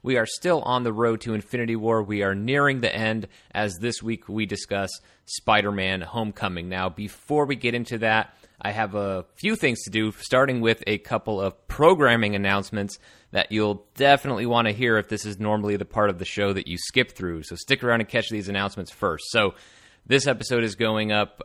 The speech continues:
on Monday, April, I guess that's the sixteenth, and we have our next episode, which is gonna be episode seventy-four, which will be our Thor Ragnarok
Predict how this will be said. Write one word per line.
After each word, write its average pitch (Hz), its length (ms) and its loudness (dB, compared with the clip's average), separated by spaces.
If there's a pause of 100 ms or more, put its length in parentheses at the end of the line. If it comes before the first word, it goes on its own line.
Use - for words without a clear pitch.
on 98 540 -2
Monday, 110 920 2 (380)
April, 101 720 0 (100)
I - 20 -14
guess 87 220 -8
that's - 220 -10
the 87 80 -10
sixteenth, 123 680 -4 (320)
and 104 160 -4
we 113 140 -4
have 110 240 -2
our 104 100 2
next 127 300 -2
episode, 113 460 -2
which 101 100 -8
is 101 60 -12
gonna 107 100 -4
be 101 140 -4
episode 98 260 -6
seventy-four, 101 840 -4
which 104 180 -8
will 98 80 -8
be 90 200 -8
our 87 200 -4
Thor 101 340 -2
Ragnarok 101 840 2